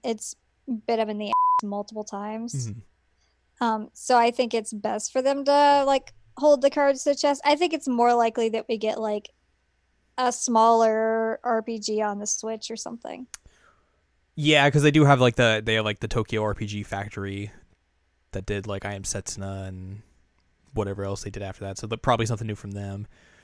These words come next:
Speaker 2: or whatever the team behind. Maybe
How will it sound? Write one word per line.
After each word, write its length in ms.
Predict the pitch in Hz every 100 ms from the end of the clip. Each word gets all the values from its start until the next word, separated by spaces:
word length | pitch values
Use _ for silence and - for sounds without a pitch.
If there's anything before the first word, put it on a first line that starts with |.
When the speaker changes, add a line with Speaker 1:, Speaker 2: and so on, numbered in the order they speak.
| _ _ -
Speaker 2:
or 720 | 104 101 98 98 98 98 101 _ -
whatever 560 | 120 110 110 107 104 104
the 240 | 107 101
team 320 | - 117 107
behind. 680 | 107 104 107 101 101 101 104 _
Maybe 200 | 127